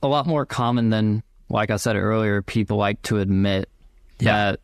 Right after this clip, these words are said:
Speaker 1: they're struggling, but when you open up about these things, you start having conversations around it, then other people are able to become free from it.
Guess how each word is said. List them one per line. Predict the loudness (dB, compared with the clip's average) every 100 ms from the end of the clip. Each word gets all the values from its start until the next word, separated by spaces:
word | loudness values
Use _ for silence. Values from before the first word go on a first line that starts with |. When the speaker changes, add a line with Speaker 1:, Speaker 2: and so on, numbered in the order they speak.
| _
Speaker 1:
they're | -2 -2
struggling, | -2 0 0 0 0 0 0
but | 0 0 -2 -4
when | -2 0 2
you | 0 0
open | -2 -2 -2
up | -2 0
about | -2 0
these | 0 0
things, | 0 0
you | -2
start | -2 -2
having | -2 -2
conversations | -2 -2 -2 0 0 0 -2 0
around | 0 0 0
it, | 0 0
then | -2
other | 0 0 0
people | 0 -2 0
are | 0 0
able | 0
to | 0
become | -2 -2 -2
free | -2 -2 -2
from | -2 -2 0
it. | -2 -4